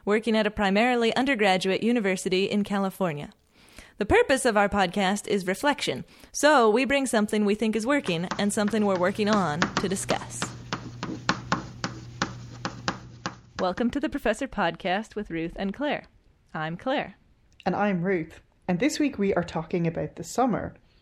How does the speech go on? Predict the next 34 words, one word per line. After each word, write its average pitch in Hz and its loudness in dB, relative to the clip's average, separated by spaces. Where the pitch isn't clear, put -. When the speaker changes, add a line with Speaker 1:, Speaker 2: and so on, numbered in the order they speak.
Speaker 2:
But 170 -4
before 190 4
we 285 2
do 254 0
that, 180 2
Claire, 190 0
how 214 0
was 220 -2
your 185 0
week? - -10
Speaker 1:
My 185 2
week 311 0
was 285 -6
good. 381 -2
Um, 202 0
one 240 0
interesting 233 -4
thing 214 -2
that 196 -2
I 185 0
was 180 -6
doing 208 -2
today 196 -2
was 180 -4
I - 0
was 196 -2
kind 214 0
of - -10
planning 214 0
out 208 0
the 202 -6
funding 254 0
for 202 -2
my 180 -2